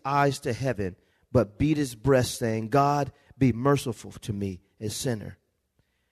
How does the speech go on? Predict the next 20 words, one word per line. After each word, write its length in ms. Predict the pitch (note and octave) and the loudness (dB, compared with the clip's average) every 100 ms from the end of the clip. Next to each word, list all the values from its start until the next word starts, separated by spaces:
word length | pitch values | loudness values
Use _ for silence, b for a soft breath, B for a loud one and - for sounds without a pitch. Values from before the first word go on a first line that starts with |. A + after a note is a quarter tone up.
| _ - | _ -4
I 120 | C#3+ | -2
tell 280 | - E3+ E3 | 2 4 4
you, 140 | D#3+ | 2
this 260 | E3 E3 D#3 | 0 -2 -2
man 300 | D#3 D3+ D3+ | -2 -2 0
went 240 | C#3 C3+ | -2 0
down 280 | D3+ D3 D3 | 2 2 0
to 160 | - | -2
his 180 | C3+ B2 | -2 -2
house 340 | D3 C#3 B2+ - | -2 0 -2 -4
justified 760 | C#3+ D3+ - C3 B2 B2 A2 | 0 0 0 -6 0 0 2
rather 280 | B2+ C3 B2+ | 0 0 -2
than 180 | A#2+ A#2 | -4 -4
the 140 | A#2+ | -4
other. 380 | - A2 G2 - _ _ _ _ _ _ | -2 -2 -4 -10 _ _ _ _ _ _
For 220 | C#3 C3+ - | 0 2 2
everyone 720 | E3 G3+ C#4+ A#3+ A#3 A#3 A3 b b | 2 2 0 2 4 2 -2 b b
who 140 | E3 C#3+ | 4 4
exalts 640 | A#2+ A2 B2+ E3 G#3 - | 4 0 2 4 4 4
himself 840 | F3 D3+ - F3 C3 F2 - - | 0 0 0 2 2 2 -8 -20